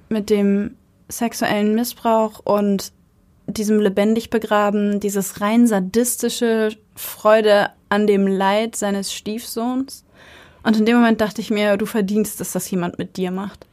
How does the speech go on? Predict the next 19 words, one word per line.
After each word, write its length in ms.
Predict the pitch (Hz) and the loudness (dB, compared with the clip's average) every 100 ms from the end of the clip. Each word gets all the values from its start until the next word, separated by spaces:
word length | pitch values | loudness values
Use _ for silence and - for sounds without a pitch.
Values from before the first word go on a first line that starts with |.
| _ _ - | _ _ -4
Und 100 | 208 | 0
zwar 220 | 208 196 | 4 4
jeden 440 | 196 208 202 202 | 4 2 2 2
verdammten 520 | 202 202 190 175 - | -2 -2 0 0 -4
Tag 260 | 196 180 180 | 0 0 0
für 100 | - | -4
den 140 | 175 | -6
Rest 260 | 175 185 - | -4 -6 -4
deines 220 | 190 180 | -6 -4
Lebens. 380 | 180 175 185 - _ _ _ _ _ _ _ _ _ - 240 - - | -6 -8 -10 -14 _ _ _ _ _ _ _ _ _ -20 -20 -8 0
Aber 320 | 202 196 175 180 | 4 4 4 -2
ja, 140 | 170 180 _ _ _ _ _ _ - | -8 -12 _ _ _ _ _ _ -6
ähm, 420 | 185 180 180 180 _ - | -4 -4 -6 -8 _ -8
das 160 | 190 170 | -6 -6
ist 120 | 180 | -8
auch 160 | - 202 | -10 -6
nur 120 | 190 | -4
meine 200 | 185 180 | -2 -4
persönliche. 600 | - 175 165 147 - | -8 -10 -10 -12 -20